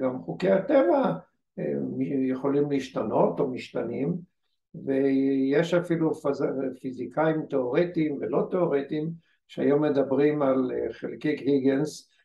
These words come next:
שהוא בעצם משנה את כל, אה, חוקי הטבע, או בכל אופן כל חוקי הטבע הידועים לנו, אז אפילו בזה מתייחסים. אז קודם כל זה בנושא הוודאות. עכשיו,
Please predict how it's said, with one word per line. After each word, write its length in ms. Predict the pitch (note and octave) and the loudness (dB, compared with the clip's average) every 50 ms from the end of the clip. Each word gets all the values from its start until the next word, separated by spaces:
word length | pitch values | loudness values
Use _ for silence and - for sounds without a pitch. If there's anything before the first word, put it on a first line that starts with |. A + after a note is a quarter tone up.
| _ _ - | _ _ -16
שהוא 460 | - - - - - - E3+ E3 E3 | -8 -2 0 2 4 4 4 4 6
בעצם 440 | D#3 D#3 E3+ E3 - F3 E3+ D#3+ E3 | 6 6 6 4 4 4 4 4 4
משנה 520 | E3 - E3+ E3 D#3+ E3 E3 E3+ E3+ E3+ | 4 4 4 4 6 6 6 8 8 6
את 120 | E3 E3+ - | 6 4 0
כל, 340 | - E3+ F3 F3 E3+ E3+ E3+ F3+ | 4 6 6 8 8 6 6 6
אה, 180 | F3+ F3 F3 E3+ E3+ E3+ _ _ _ _ _ _ - | 6 6 6 4 2 -2 _ _ _ _ _ _ -16
חוקי 260 | E3 E3 - F3+ F3+ | -12 -4 -2 2 2
הטבע, 560 | F3+ E3+ F3 - A3+ A#3+ A3+ F#3+ F3 D3 - | 2 2 4 6 6 6 8 8 6 4 4
או 220 | - - - - | 2 0 -4 -6
בכל 260 | E3+ - - - C#3+ C#3 | -8 -8 -6 -4 -4 -2
אופן 200 | - C#3+ C#3 C3 C3 | -2 -4 -6 -6 -4
כל 140 | D3 D3+ D3+ - - _ _ _ _ _ _ | -2 -2 -2 -4 -6 _ _ _ _ _ _
חוקי 260 | - D#3+ - - D#3+ D#3+ | -4 -2 -2 0 0 0
הטבע 320 | D3+ - D#3+ D#3+ D3+ D#3 | 2 4 4 4 4 6
הידועים 500 | D3+ D3+ D3+ C3+ D3+ D#3 F3 F#3+ F#3+ E3+ | 4 4 4 6 6 6 8 8 6 4
לנו, 380 | D3+ C3 - - - - - - _ - - _ - | 4 2 2 0 -4 -8 -10 -14 _ -20 -20 _ -8
אז 160 | - - - | -8 -6 -6
אפילו 420 | - - - D#3 D#3+ D#3 E3+ E3+ E3 | -6 -4 0 2 4 6 6 6 6
בזה 260 | D#3 D3 - D#3+ E3+ | 4 2 4 4 4
מתייחסים. 760 | D#3+ C#3+ C3 - - - - - - - - - - E3 E3+ - - _ _ _ _ _ - | 4 4 0 -2 -4 -10 -12 -14 -16 -16 -12 -10 -10 -10 -10 -14 -16 _ _ _ _ _ -14
אז 60 | - | -4
קודם 260 | - G3 G#3+ A3 A3 | 0 2 4 4 4
כל 140 | - A3+ G#3+ | 4 4 4
זה 180 | E3+ D#3+ F#3+ F#3 | 6 6 4 4
בנושא 480 | E3 F3+ E3+ E3 D#3 - - D#3 C#3+ | 6 4 4 4 2 2 2 4 4
הוודאות. 640 | C3 B2+ C3 C3 B2 A#2+ A2 - - - - - _ _ _ _ _ _ _ _ _ _ _ _ _ _ _ _ _ _ _ _ _ _ _ _ _ _ _ _ _ _ _ _ _ - | 4 4 2 0 0 0 -2 -4 -4 -6 -10 -14 _ _ _ _ _ _ _ _ _ _ _ _ _ _ _ _ _ _ _ _ _ _ _ _ _ _ _ _ _ _ _ _ _ -20
עכשיו, 560 | C4 - - G3+ A3+ A#3+ A3+ F#3+ F#3+ G#3 G#3 | -14 -6 0 2 4 6 6 6 6 4 4